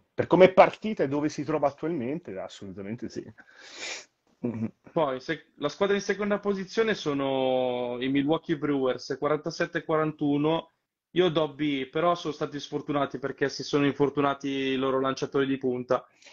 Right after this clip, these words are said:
Speaker 1: Woodruff.
Speaker 2: E Woodruff si è, si è spaccato, poi Burns non sta giocando benissimo.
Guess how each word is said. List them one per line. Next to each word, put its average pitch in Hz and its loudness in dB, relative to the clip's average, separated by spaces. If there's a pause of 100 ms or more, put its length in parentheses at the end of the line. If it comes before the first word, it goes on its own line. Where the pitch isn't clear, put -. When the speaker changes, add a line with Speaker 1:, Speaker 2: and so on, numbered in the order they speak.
(180)
Speaker 1:
Woodruff. 135 10
Speaker 2:
E 110 2 (420)
Woodruff 147 2
si 139 -4
è, 131 0
si 123 -12
è - -10
spaccato, 143 -4
poi 135 -6
Burns 135 -6
non 127 -4
sta 127 -2
giocando 127 0
benissimo. 127 0